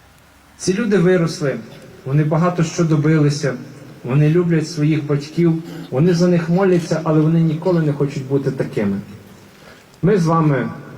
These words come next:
дорога сокирянська громада, не мали би мокнути під дощем. Всі наші воїни, які хрещені у Святій Православній Церкві, мали би бути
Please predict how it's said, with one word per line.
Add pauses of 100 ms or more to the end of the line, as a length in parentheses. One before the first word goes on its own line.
(140)
дорога
сокирянська
громада,
не
мали
би
мокнути
під
дощем. (760)
Всі
наші
воїни,
які
хрещені (580)
у (260)
Святій
Православній
Церкві,
мали
би
бути